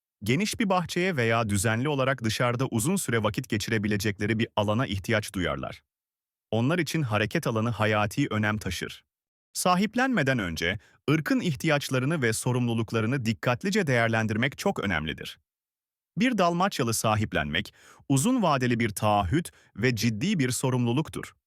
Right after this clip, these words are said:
Onların yaşam kalitesini sağlamak sizin elinizdedir. Dalmaçyalılar, güzellikleri, enerjileri ve sadakatleriyle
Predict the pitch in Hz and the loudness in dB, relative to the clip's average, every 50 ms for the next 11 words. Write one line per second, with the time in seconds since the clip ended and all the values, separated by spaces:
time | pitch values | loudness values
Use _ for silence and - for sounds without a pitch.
0 | _ _ _ _ _ _ _ _ _ _ _ _ _ - 131 147 160 180 202 233 | _ _ _ _ _ _ _ _ _ _ _ _ _ 0 2 2 2 2 2 2
1 | 214 151 139 127 - 202 214 247 240 - 208 196 185 - 175 143 - 147 156 160 | 2 2 2 2 2 0 0 2 2 0 0 0 0 0 0 0 0 0 -2 0
2 | - - 147 135 135 127 120 123 139 - - _ _ _ _ - - - 113 104 | 0 2 2 2 4 2 2 2 2 0 -2 _ _ _ _ -6 -2 0 0 2
3 | 123 135 - 107 104 107 104 107 101 92 117 110 87 - - - - _ _ _ | 2 2 2 0 0 0 2 0 0 0 0 -2 -2 -4 -8 -12 -16 _ _ _
4 | _ _ _ _ _ _ _ _ _ _ _ - 107 107 110 113 117 147 170 170 | _ _ _ _ _ _ _ _ _ _ _ -4 0 2 2 2 2 0 -2 -2
5 | - - 120 95 90 82 71 69 76 - 127 - _ _ _ _ _ - 104 104 | -2 -2 -2 -2 -2 -2 -4 -4 -6 -6 -8 -14 _ _ _ _ _ -2 0 0
6 | 95 110 107 104 101 98 101 90 - 98 95 101 131 165 175 - _ _ _ _ | 2 2 2 0 0 -2 -4 -4 -2 -2 -2 -2 -2 -4 -6 -10 _ _ _ _
7 | _ _ - 104 104 104 104 104 104 98 110 104 101 98 113 143 165 - _ - | _ _ -2 -2 0 2 2 2 2 0 0 0 0 0 -2 -2 -6 -8 _ -4
8 | 107 107 - - 104 95 104 101 104 95 - 110 - - 110 117 151 151 120 107 | -4 -2 -2 -2 -2 0 2 2 2 2 0 -2 -2 0 -2 -2 0 0 -2 -2
9 | 107 | -4